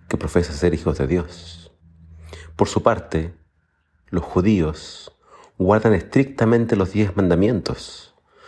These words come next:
Para ellos, el sábado es un día absolutamente sagrado.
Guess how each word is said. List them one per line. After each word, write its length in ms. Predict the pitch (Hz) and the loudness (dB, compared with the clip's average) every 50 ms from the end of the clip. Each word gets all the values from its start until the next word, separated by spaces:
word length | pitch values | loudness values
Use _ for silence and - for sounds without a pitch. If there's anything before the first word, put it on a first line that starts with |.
| - - - - _ _ - | -20 -20 -20 -20 _ _ -2
Para 180 | - 71 73 87 | 0 2 4 4
ellos, 460 | 98 95 82 80 78 73 - - - - | 4 4 4 2 0 0 -4 -6 -2 0
el 180 | 78 80 73 | 0 0 0
sábado 680 | - - - 101 98 92 90 87 87 90 92 82 - - - | 0 0 0 2 2 4 4 4 4 4 2 2 0 -2 -2
es 240 | 76 73 - - | -4 -4 -2 0
un 120 | 90 85 80 | 0 0 2
día 280 | 71 95 92 85 - - | 2 2 0 0 0 -2
absolutamente 760 | - - - - - 101 92 101 95 98 98 101 92 - 92 | -4 -4 -4 -2 -2 0 2 2 4 4 2 2 2 0 -2
sagrado. 560 | - - 73 69 71 71 82 90 82 78 73 | -2 -2 -4 -2 -2 0 0 0 -2 -4 -6